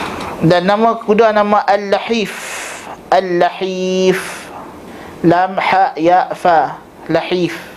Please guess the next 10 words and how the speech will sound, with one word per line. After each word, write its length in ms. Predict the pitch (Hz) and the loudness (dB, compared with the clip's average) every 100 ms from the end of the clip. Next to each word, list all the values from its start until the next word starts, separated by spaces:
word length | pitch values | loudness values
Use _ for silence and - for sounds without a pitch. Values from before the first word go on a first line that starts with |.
| - | -2
Lahif. 400 | 165 165 180 160 - - - - - - - - - - - - - - - - - - - - - - - - - - - - - | 0 2 0 0 -4 -14 -20 -20 -18 -18 -18 -18 -16 -16 -16 -16 -16 -16 -16 -16 -14 -14 -14 -14 -14 -14 -12 -12 -12 -10 -10 -10 0
Dan 480 | 160 180 185 185 170 | 4 6 4 2 2
Lizaz. 1040 | 196 196 208 208 190 180 165 156 151 143 - - - - - | 4 4 4 4 2 -2 -10 -8 -4 -6 -6 -16 -20 -14 0
Lizaz. 920 | 156 180 175 196 190 170 160 156 147 113 127 | 4 6 6 6 2 -2 -10 -10 -10 -8 0
Lam, 400 | 160 185 190 175 | 2 2 -2 -2
zai, 280 | 175 180 156 | 0 2 2
alif, 320 | 165 170 170 | 2 2 0
zai. 320 | 165 175 143 123 - - - - | 2 0 -2 -12 -20 -20 -20 -10
Lam, 400 | 170 160 170 160 | 2 4 4 0
zai, 400 | 151 165 190 220 | 0 0 0 -4